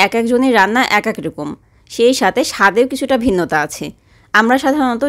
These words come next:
ডিমের কোরমা করে থাকি বা ডিম ভুনা করে থাকি, কিন্তু আজকে যে রেসিপিটা আপনাদের সঙ্গে শেয়ার করব, এটা ডিম ভুনা রেসিপি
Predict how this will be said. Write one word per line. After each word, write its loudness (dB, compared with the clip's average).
ডিমের -4
কোরমা 2
করে -2
থাকি -6
বা 2
ডিম 0
ভুনা 2
করে 0
থাকি, -10
কিন্তু -2
আজকে 0
যে 0
রেসিপিটা -2
আপনাদের -4
সঙ্গে -6
শেয়ার 4
করব, -4
এটা 4
ডিম 0
ভুনা 2
রেসিপি -2